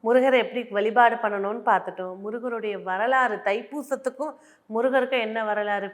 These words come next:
பார்வதி தேவி வைரங்கள் பதித்த வஜ்ரவேல், அதாவது முருகரோட வேல் எப்போவுமே தீபமாட்டம் இருக்கும், வஜ்ரவேலுன்றது மூணு கட்டோட வரும், அது சூரசம்ஹாரத்துக்கான வேல். அது சாந்த ரூபமாக அன்னையோட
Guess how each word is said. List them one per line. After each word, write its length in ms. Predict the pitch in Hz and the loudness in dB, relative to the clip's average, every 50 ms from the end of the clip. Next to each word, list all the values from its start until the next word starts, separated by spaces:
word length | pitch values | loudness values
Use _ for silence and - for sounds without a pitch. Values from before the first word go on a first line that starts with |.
| - 208 | 2 4
பார்வதி 500 | 196 208 220 240 262 277 277 262 262 254 | 8 8 8 8 6 4 0 0 0 -2
தேவி 320 | 254 240 226 233 226 254 285 - 185 208 | -2 -2 -2 -2 -4 -6 -8 2 6 8
வைரங்கள் 640 | 220 233 269 269 302 294 285 285 277 277 269 254 262 - | 8 8 8 6 6 4 2 2 2 2 0 0 2 0
பதித்த 380 | 226 214 226 226 220 - 285 277 220 190 180 | 0 0 0 -4 -2 0 0 0 0 4 6
வஜ்ரவேல், 640 | 214 214 214 - 226 269 269 269 233 220 214 190 180 - - - - - _ | 6 6 6 2 0 4 4 4 4 4 0 0 -2 -4 -10 -16 -20 -8 _
அதாவது 320 | - 233 247 269 285 302 320 277 | 0 4 4 4 4 4 2 2
முருகரோட 460 | 262 277 302 277 302 320 311 302 285 277 247 | 2 2 2 2 2 2 4 4 4 4 4
வேல் 220 | 247 254 269 262 247 | 4 2 4 4 2
எப்போவுமே 320 | 233 - 254 247 240 269 285 277 208 208 | 2 2 0 0 0 0 -2 -2 -2 -2
தீபமாட்டம் 580 | 247 254 220 269 262 247 240 240 - 247 233 202 | -4 -2 0 0 0 0 0 0 0 0 0 0
இருக்கும், 240 | 190 185 - 180 196 | -2 -4 -6 -6 -6
வஜ்ரவேலுன்றது 800 | 208 196 226 277 302 285 254 269 262 254 247 240 208 226 226 294 285 - - - _ _ _ | -6 -6 -6 -6 -4 -2 0 0 0 0 -2 -4 -6 -6 -6 -6 -6 -8 -14 -20 _ _ _
மூணு 320 | 214 226 269 302 311 302 285 277 302 269 | -4 0 2 4 4 4 2 4 4 2
கட்டோட 460 | 247 247 - - 302 285 285 294 294 269 | 2 2 2 4 6 8 8 8 6 4
வரும், 280 | 220 196 180 175 175 - - - _ _ _ _ 214 220 | 4 2 2 0 -4 -8 -14 -20 _ _ _ _ 6 6
அது 160 | 220 269 269 - - - | 6 6 0 -2 -4 -2
சூரசம்ஹாரத்துக்கான 1400 | 311 311 339 349 349 349 339 349 302 269 262 262 254 254 247 240 240 240 - 247 233 240 240 226 220 226 277 311 269 208 214 | 0 4 6 8 8 8 6 6 2 -2 0 2 4 4 4 4 2 0 -4 -8 -2 0 2 2 4 4 2 2 2 2 4
வேல். 240 | 214 214 208 196 185 175 | 4 4 4 2 0 -2
அது 140 | - - - - _ _ _ _ _ _ _ _ _ | -4 -8 -12 -16 _ _ _ _ _ _ _ _ _
சாந்த 400 | - 294 285 294 330 359 370 381 403 381 | 8 10 10 12 10 10 8 6 6 6
ரூபமாக 600 | 349 349 339 294 330 320 302 311 302 302 285 302 349 339 | 6 4 4 6 6 6 8 8 6 6 6 6 8 8
அன்னையோட 520 | 294 254 262 285 311 320 320 320 320 302 | 8 8 6 2 2 2 4 4 4 4